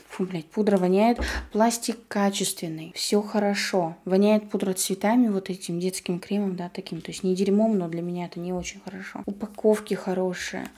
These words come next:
Но почему продукт-то из две тысячи шестнадцатого телепортировался в эти коробки? Ну, в каком году? В двадцать четвёртом, по-моему. Мне ничего не понравилось, я ничем пользоваться не буду, вот даже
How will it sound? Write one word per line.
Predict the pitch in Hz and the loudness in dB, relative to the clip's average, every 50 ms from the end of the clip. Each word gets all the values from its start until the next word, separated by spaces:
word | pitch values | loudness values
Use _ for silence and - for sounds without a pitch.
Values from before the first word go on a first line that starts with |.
| - - - - - _ | -18 -18 -18 -18 -12 _
Но | 208 196 | -6 -6
почему | 196 - - - - - 196 202 240 247 | -4 -4 -6 -4 0 2 4 4 4 2
продукт-то | 247 - 196 185 180 208 240 233 - - - - - 190 | 2 2 0 0 2 2 0 0 -2 -10 -10 -4 0 0
из | 185 190 185 185 | 0 0 0 -2
две | - 214 202 | -2 -2 -2
тысячи | 208 240 220 - - 220 | 0 0 -2 -2 -2 -2
шестнадцатого | 202 - - - 226 226 233 240 233 - - - 214 214 | -4 -4 -4 -2 0 2 2 2 0 -2 -2 0 0 0
телепортировался | 214 - 214 208 220 214 - 233 226 240 - - 254 254 240 226 214 202 196 196 196 - - - 180 175 185 | 0 0 2 2 2 2 0 0 -2 0 2 4 6 6 6 6 4 4 2 2 2 -2 -2 -2 -2 0 4
в | 196 | 4
эти | 214 214 214 190 | 4 4 4 2
коробки? | 190 - 196 196 214 226 214 202 208 - - - 165 165 175 | 2 6 6 8 8 8 6 4 0 -4 -8 -6 -6 -2 2
Ну, | - 202 | 4 4
в | 202 208 | 4 4
каком | - 220 214 214 - 254 254 233 | 2 2 2 4 6 6 8 8
году? | 233 208 196 208 196 | 8 6 6 4 2
В | 175 | 2
двадцать | 165 170 196 208 - - | 4 4 4 4 4 0
четвёртом, | - - 233 240 240 240 262 254 240 | 2 4 4 4 4 4 2 2 2
по-моему. | - 233 226 220 220 214 208 196 190 185 175 180 - | 2 2 2 2 4 4 4 4 2 2 0 2 6
Мне | 208 214 208 208 | 8 10 10 10
ничего | 214 214 208 - 208 202 | 10 8 8 6 4 4
не | 196 | 4
понравилось, | 202 185 185 202 220 240 240 208 180 185 - | 4 4 6 6 6 6 6 4 4 2 4
я | 190 196 214 214 | 6 6 8 8
ничем | 208 214 240 254 254 - - 233 214 202 | 8 8 8 6 6 4 4 6 6 6
пользоваться | 208 214 202 190 185 185 180 180 - - | 6 6 6 6 6 4 2 2 2 2
не | 190 190 | 4 4
буду, | 196 240 233 233 | 4 4 2 2
вот | 202 190 180 170 | 2 0 2 4
даже | 202 196 202 202 202 196 185 196 | 6 6 6 6 4 2 2 0